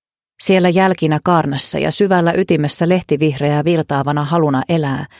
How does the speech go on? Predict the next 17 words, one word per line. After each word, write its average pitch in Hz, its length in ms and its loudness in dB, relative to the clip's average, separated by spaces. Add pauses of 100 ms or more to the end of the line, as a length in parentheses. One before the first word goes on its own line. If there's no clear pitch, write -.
(380)
näkyvät 196 400 2
ja 180 100 2
tuntuvat 175 440 0
yhä 175 220 2
elämäni 147 440 0
käännekohdat. 139 760 -4 (2250)
Toisinaan 220 440 2
tavoitan 220 480 0
niistä 208 280 0
kalpeita 180 440 0
heijastuksia, 165 880 -2 (1000)
kuin 196 200 4
pölyisen 208 480 4
lasiruudun 185 540 2
takaa 185 320 0
nähtyjä 170 420 0
kohtauksia. - 760 -4